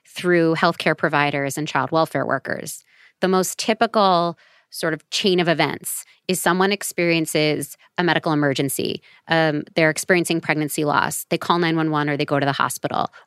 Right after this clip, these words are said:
or they're in labor and they're go-, and they're going to the hospital to deliver. They may test positive for a substance. They may experience a pregnancy loss, and I'm using air quotes, under suspicious circumstances.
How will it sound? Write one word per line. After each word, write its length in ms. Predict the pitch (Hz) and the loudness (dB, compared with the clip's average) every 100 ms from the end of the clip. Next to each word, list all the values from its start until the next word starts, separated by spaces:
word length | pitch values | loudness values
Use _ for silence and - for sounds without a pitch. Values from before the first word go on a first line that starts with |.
| _ | _
or 180 | 220 254 | 2 4
they're 160 | 196 | 2
in 140 | 180 180 | 2 0
labor 480 | 247 233 - - - _ - | -2 0 -2 -4 -10 _ -2
and 180 | 156 | 0
they're 100 | 160 | 0
go-, 180 | 151 156 | 0 -2
and 160 | - 160 | 0 -2
they're 80 | 156 | 0
going 200 | 151 143 | 0 0
to 40 | |
the 60 | 147 | 0
hospital 420 | 139 - - 143 | -2 -4 -4 -4
to 120 | - | -4
deliver. 500 | 156 165 165 - - - _ - - - _ - | -2 0 2 0 -2 -8 _ -20 -20 -20 _ 0
They 120 | 160 | 2
may 160 | 160 | 2
test 260 | 160 175 - | 2 -2 0
positive 420 | - 156 156 156 | 0 2 0 -4
for 140 | - 151 | 0 -2
a 60 | |
substance. 720 | 147 165 151 - 131 - - - _ _ | 0 0 0 -4 -6 -8 -12 -14 _ _
They 140 | 175 165 | 2 2
may 200 | 165 160 | 2 2
experience 460 | - - 156 156 | 0 -2 0 0
a 60 | 156 | -4
pregnancy 500 | - 160 156 - 165 | -2 0 0 -2 0
loss, 380 | 156 143 147 - | 2 2 0 -2
and 440 | 156 147 143 143 - | -2 0 0 -2 -2
I'm 240 | 147 151 | 0 2
using 420 | 151 156 147 151 - _ | 2 2 2 0 -4 _
air 180 | 185 160 | 2 2
quotes, 440 | - 160 151 - - - | 2 2 2 -4 -12 -8
under 200 | 190 180 | -2 0
suspicious 720 | 175 - 185 - 190 - 190 - | 0 0 -2 2 0 2 0 2
circumstances. 1040 | 196 - 175 151 156 - - - 156 160 | 0 2 -2 0 -4 -4 -4 -4 -4 -8